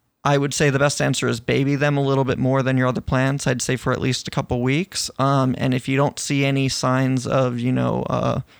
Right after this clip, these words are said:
leaf crinkle or, um, leaf droppage or anything like that, you can slowly start to,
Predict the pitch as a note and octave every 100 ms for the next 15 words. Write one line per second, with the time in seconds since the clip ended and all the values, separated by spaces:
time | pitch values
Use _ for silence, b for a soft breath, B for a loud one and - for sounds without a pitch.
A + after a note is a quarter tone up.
0 | b _ C#3 C3 - - C3 B2+ C3 A#2+
1 | A#2+ A#2+ A2+ A#2+ A#2 A#2 B2 A#2+ A#2 B2
2 | - _ _ - B2+ B2+ - - A#2+ A#2
3 | B2+ B2+ - B2 B2 A#2+ B2+ B2 B2 B2+
4 | B2 - B2+ - C3 B2+ - C#3 C3 C3
5 | B2+ - - - B2+ B2+